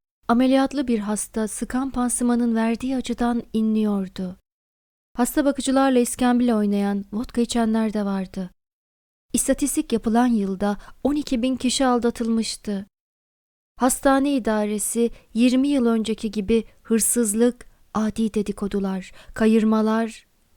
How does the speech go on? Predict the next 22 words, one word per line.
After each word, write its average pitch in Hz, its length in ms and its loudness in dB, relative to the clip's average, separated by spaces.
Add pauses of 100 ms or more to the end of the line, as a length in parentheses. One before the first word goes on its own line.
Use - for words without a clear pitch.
(120)
en 247 160 0
göze 220 280 0
batan 208 320 -2
şarlatanlıklarla 214 1080 -2
dönüyordu. 196 640 -4 (960)
Hastane 220 500 0
eskisi - 420 -4
gibi 190 320 -2 (280)
ahlaktan 240 580 0
yana 208 340 0
son 254 360 0
derece 226 400 0
düşük, - 540 -8 (320)
şehir 277 320 0
halkının 233 440 0
sağlığı 233 420 0
için 226 340 -4
faydasız, 208 880 -4 (400)
hatta 247 520 -2 (200)
zararlı 202 420 -4
bir 196 100 -4
tesisti. 190 720 -8